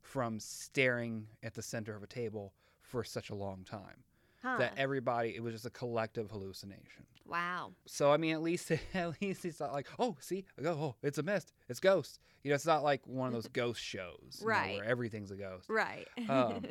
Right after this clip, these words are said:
Speaker 1: so that was good. But yeah, they also then had the lights would dim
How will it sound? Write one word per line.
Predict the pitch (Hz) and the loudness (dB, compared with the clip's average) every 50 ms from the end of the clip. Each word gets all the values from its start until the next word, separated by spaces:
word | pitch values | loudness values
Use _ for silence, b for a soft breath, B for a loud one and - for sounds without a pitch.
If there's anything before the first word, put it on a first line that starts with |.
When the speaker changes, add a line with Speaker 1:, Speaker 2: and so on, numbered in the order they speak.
| - - - | -10 -12 -6
Speaker 1:
so | - - | 0 4
that | 151 156 151 | 6 6 6
was | 147 135 - | 6 4 2
good. | - 120 113 110 107 104 | 2 4 4 4 4 2
But | 123 117 | -2 0
yeah, | 139 143 127 117 | 4 4 4 6
they | 117 123 131 | 6 6 6
also | 131 139 131 - - 143 127 | 6 6 4 2 -2 -2 0
then | 127 123 123 127 120 | 0 0 0 0 -2
had | - 131 120 117 113 110 107 - b b b | -4 -4 -4 -2 -2 -2 -4 -6 b b b
the | - 110 | -10 -8
lights | 104 107 107 120 131 - - - | -6 -2 -2 -2 -2 -4 -6 -8
would | 139 135 131 | -8 -6 -4
dim | - 131 127 127 127 127 131 | -2 -2 0 0 -2 -2 -4